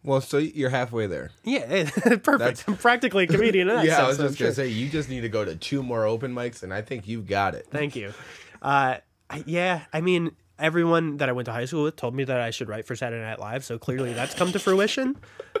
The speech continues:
Speaker 2: uh, and that's going really well for me.
Speaker 1: So far.
Speaker 2: So far.
Speaker 1: Yes.
Speaker 2: Uh, and I, I do a little bit of light writing. I bought a typewriter. I am, like, fucking
Speaker 1: I've
Speaker 2: super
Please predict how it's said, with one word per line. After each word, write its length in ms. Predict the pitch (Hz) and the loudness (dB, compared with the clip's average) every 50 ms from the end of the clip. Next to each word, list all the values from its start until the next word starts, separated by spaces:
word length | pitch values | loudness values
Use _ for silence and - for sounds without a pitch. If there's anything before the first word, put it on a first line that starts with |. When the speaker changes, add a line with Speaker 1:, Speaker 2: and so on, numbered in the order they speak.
| - | -4
Speaker 2:
uh, 360 | - 123 117 110 110 113 104 - - | -2 -2 0 0 0 -2 -4 -6 -8
and 100 | 135 135 | -4 -2
that's 200 | 139 135 135 - | 0 -2 0 2
going 200 | - 156 139 135 | 2 2 2 2
really 180 | 127 123 123 123 | 2 0 0 2
well 200 | 123 151 180 185 | 4 2 2 2
for 120 | - 131 | 0 -4
me. 200 | 113 101 101 107 | -8 -8 -10 -12
Speaker 1:
So 260 | - - - 117 110 | -10 -4 -2 -2 -2
far. 380 | 98 - - - - - 76 - | 0 -2 -6 -6 -4 -6 -8 -6
Speaker 2:
So 240 | - - 151 139 139 | -4 0 0 0 0
far. 380 | - - 160 147 127 139 147 - - | 2 2 2 2 2 0 -4 -6 -8
Speaker 1:
Yes. 380 | 90 98 87 - - - - - - | -10 -10 -10 -10 -12 -16 -16 -10 -6
Speaker 2:
Uh, 380 | 131 127 120 117 117 113 113 - - - | -4 -4 -4 -4 -4 -6 -8 -10 -8 -6
and 360 | 147 151 156 160 160 160 147 - | -2 0 2 2 2 0 0 2
I, 280 | 151 170 175 180 151 139 | 4 4 4 4 2 0
I 80 | 160 | 0
do 240 | 170 175 208 208 202 | 0 2 4 6 6
a 20 | |
little 220 | 196 190 185 175 170 | 6 6 6 4 4
bit 160 | 156 170 156 | 2 2 2
of 80 | 151 147 | 2 4
light 240 | 147 151 147 123 - 139 | 2 2 0 0 -2 -2
writing. 320 | 139 143 147 156 156 139 | 0 0 0 0 -2 -2
I 80 | 120 120 | -4 -6
bought 180 | - 113 113 | -6 -6 -6
a 60 | 110 | -6
typewriter. 600 | - - - 120 120 - 143 139 151 165 185 208 - 135 | -8 -6 -4 -4 -4 -2 0 0 0 0 0 -2 -2 -4
I 80 | 117 | -8
am, 400 | 110 110 110 110 107 107 107 - _ - - | -8 -6 -8 -8 -8 -10 -12 -14 _ -14 -10
like, 180 | 104 101 101 - | -10 -10 -10 -12
fucking 840 | - - - - - - 127 120 107 - - 117 107 104 104 104 98 - - - - | -16 -20 -20 -18 -10 -6 -4 -4 -4 -6 -8 -10 -10 -10 -12 -14 -14 -16 -14 -4 2
Speaker 1:
I've 220 | 95 104 110 110 | 4 4 4 4
Speaker 2:
super 300 | 107 101 - 175 170 135 | 2 0 2 2 2 4